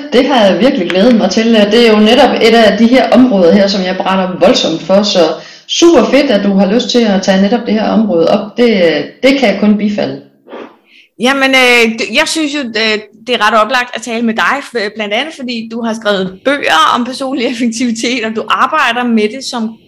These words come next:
Speaker 2: konsulent, så vidt jeg har forstået, ikke? Kan du ikke fortælle lidt mere om dig selv? Hvad, hvad handler det her personlige effektivitet om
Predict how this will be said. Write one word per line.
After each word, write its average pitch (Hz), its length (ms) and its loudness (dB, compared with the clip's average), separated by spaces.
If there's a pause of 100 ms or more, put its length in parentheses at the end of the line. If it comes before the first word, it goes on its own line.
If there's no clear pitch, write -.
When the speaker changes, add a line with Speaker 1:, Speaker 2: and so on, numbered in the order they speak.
(140)
Speaker 2:
konsulent, 240 760 -4
så 277 100 -8
vidt 254 220 -8
jeg 240 80 -6
har 233 100 -8
forstået, 220 480 -6
ikke? 277 160 -8
Kan 277 120 -6
du 311 60 -2
ikke 320 400 -12
fortælle 285 360 -4
lidt 277 140 -6
mere 254 220 0
om 262 60 -10
dig 233 120 -8
selv? 214 260 -6
Hvad, 233 280 0
hvad 254 460 0 (100)
handler 254 240 -6
det 254 120 -12
her 226 140 -12
personlige 233 420 -8
effektivitet 220 600 -10
om 226 120 -8